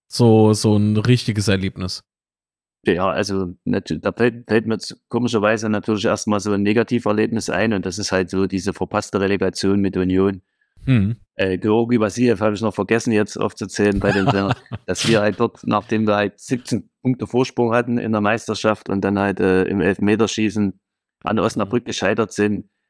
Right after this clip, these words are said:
Speaker 2: das war eine, eine, eine extrem bittere, bittere Erfahrung, weil wir dann wirklich so viel investiert hatten. Und das war mein letztes Spiel für Union. Danach bin ich ja zurück nach Leipzig
Speaker 1: Ja.
Speaker 2: und, äh,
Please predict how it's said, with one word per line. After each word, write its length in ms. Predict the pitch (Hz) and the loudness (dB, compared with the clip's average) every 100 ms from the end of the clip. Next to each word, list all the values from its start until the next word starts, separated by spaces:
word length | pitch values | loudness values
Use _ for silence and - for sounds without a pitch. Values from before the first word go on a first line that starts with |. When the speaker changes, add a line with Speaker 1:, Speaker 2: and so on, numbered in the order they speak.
| _ _ _ | _ _ _
Speaker 2:
das 200 | 87 - | -8 0
war 200 | 104 104 | 2 2
eine, 120 | 104 | 2
eine, 260 | 98 73 98 | -2 -2 -2
eine 640 | 90 98 98 95 82 82 | 0 2 2 2 -2 -6
extrem 480 | - 95 - 107 107 | -8 -8 -2 0 0
bittere, 500 | 107 - 98 95 85 - | -2 -2 -2 -2 -6 -8
bittere 280 | 98 - 90 | -6 -4 -6
Erfahrung, 540 | 87 87 98 98 87 | -4 -2 -2 -2 -2
weil 160 | 92 90 | -2 0
wir 120 | 92 | -2
dann 340 | 92 95 90 | 0 -2 -2
wirklich 220 | 95 95 92 | -4 -4 -4
so 120 | 104 | -2
viel 160 | - 98 | -2 -2
investiert 540 | 95 95 - 104 98 | 0 -2 -2 -2 0
hatten. 380 | 95 95 95 90 _ | -2 -2 -6 -8 _
Und 120 | 92 | -6
das 140 | 90 - | -4 0
war 100 | 98 | 0
mein 180 | 98 | 0
letztes 320 | 95 110 - 95 | 0 -2 -4 -8
Spiel 480 | - 113 120 113 _ _ - | -2 0 2 -2 _ _ -4
für 140 | 110 | 0
Union. 560 | 101 107 107 110 107 92 _ _ _ _ _ _ _ _ - | 2 2 2 2 0 -6 _ _ _ _ _ _ _ _ -6
Danach 300 | 92 95 92 | -2 -2 -2
bin 100 | 98 | -2
ich 100 | 98 | 0
ja 120 | 95 | -2
zurück 280 | - 104 107 | -2 -4 -2
nach 160 | 104 | -2
Leipzig 520 | 92 101 98 - 92 - _ _ _ - | 0 0 0 -2 -4 -4 _ _ _ -14
Speaker 1:
Ja. 100 | 95 | -8
Speaker 2:
und, 300 | 90 92 87 | -4 -2 0
äh, 280 | 87 87 | 0 0